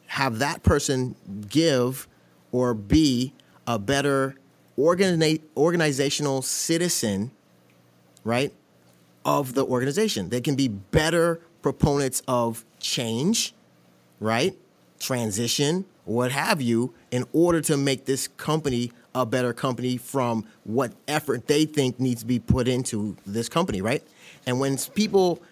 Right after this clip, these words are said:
you know, can see the fact that they have to also play a part as a citizen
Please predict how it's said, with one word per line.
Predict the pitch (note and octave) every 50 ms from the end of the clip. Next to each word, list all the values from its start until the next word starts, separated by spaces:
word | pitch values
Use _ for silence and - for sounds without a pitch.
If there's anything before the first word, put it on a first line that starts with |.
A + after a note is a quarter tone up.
| _ _ _ _
you | - D3
know, | C#3+ C3+ B2 A#2+ A#2+ B2 - _ _ _ _ _ _ - - - - - _ _ _ - _ _ -
can | - - D#3 C#3+ C3+ C3 B2 A#2+ - - -
see | - - - - - - - F3 G3 G3 G3 F#3+
the | D3+ C3+
fact | B2+ - - D3 C3+ C#3+ C#3 -
that | - C3+ A#2 G2 G2+ G2+
they | G#2+ C#3+ D#3 F3 F3+
have | D3+ D#3 D3+ D3+ - -
to | - C#3 B2+ - -
also | A2+ B2+ C#3 - - - D3 C3+
play | - - C#3+ C3+ B2
a | B2+
part | B2 - - B2+ B2+ B2+ - - - - - _ _ -
as | A#2+ A#2+ A2+ G#2+
a | A#2 A2
citizen | - - - D#3+ E3+ E3+ D#3+ D3 - - D3+ C#3+ C#3